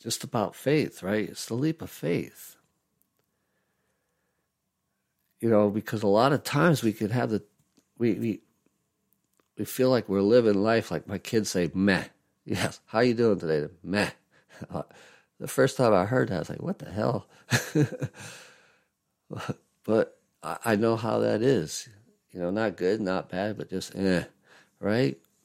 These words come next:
Or you could be worse. You may feel like you're painful and everything is just grounding down on you.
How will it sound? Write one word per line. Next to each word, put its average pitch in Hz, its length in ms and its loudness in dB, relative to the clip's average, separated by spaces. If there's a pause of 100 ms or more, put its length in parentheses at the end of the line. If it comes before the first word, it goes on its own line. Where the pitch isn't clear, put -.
(500)
Or 117 120 6
you 123 120 2
could 135 220 -2
be 131 120 4
worse. 147 520 0 (640)
You 120 80 -6
may 135 160 6
feel 120 300 0
like 117 260 -2 (360)
you're 104 140 0
painful 101 800 -2 (680)
and 98 200 -2
everything 113 440 0
is 95 120 -2
just - 220 -6
grounding 98 480 0
down 80 260 -2
on 76 220 -6
you. 160 240 -12